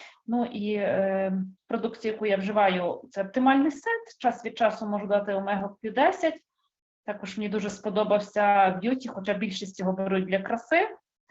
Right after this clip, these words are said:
А я захотіла для того, щоб покращити стан колін. Так,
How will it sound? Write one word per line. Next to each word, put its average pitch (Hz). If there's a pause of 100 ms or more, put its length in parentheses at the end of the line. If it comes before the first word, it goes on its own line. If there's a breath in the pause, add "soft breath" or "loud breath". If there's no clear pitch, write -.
(160 soft breath)
А 202
я 226
захотіла 214
для 196
того, 202
щоб 190
покращити 196
стан 190
колін. 185 (200)
Так, -